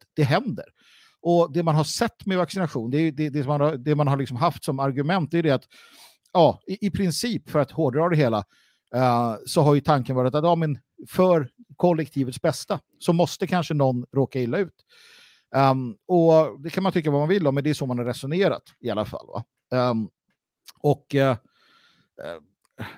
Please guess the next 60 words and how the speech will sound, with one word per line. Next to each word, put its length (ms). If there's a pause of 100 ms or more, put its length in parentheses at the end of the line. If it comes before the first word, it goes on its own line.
(140)
det, 340
det 180
ska 180
man 140
förstå, 400
och 120
det 200
tycker 300
jag 40
är 120
dåligt 480
från 340
sjukvården 540
och 60
liknande, 300
att 60
man 120
inte 320
är 60
klara 440
och 100
tydliga 320
med 120
detta. 300 (600)
Men 120
det 80
vill 220
man 120
ju 40
kanske 220
inte 140
säga, 200
för 100
man 100
är 80
rädd 220
för 100
att 100
folk 260
inte 160
ska 120
<laughs> 100
våga 160
vaccinera 580
sig 160
då, 80
naturligtvis. 520
Men 160 (320)
det 120
står 360
ju 80
där 280
i 120
det 80
finstilt, 580
om 60
man 100
så 160
vill 220
det. 200